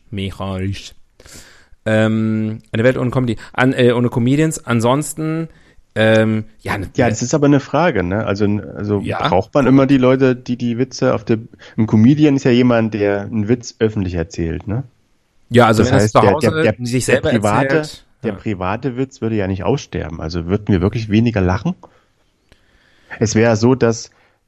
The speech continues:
Speaker 2: dass Humor als Kunstform, äh, den Rückzug ins Private antritt
Speaker 1: Hm.
Speaker 2: und in der Öffentlichkeit nicht mehr stattfindet.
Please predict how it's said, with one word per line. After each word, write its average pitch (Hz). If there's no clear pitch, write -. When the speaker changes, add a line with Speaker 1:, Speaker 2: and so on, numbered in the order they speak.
Speaker 2:
dass 101
Humor 113
als 101
Kunstform, 139
äh, 110
den -
Rückzug 127
ins 110
Private 95
antritt 92
Speaker 1:
Hm. 110
Speaker 2:
und 101
in 110
der 104
Öffentlichkeit 123
nicht 113
mehr 107
stattfindet. 90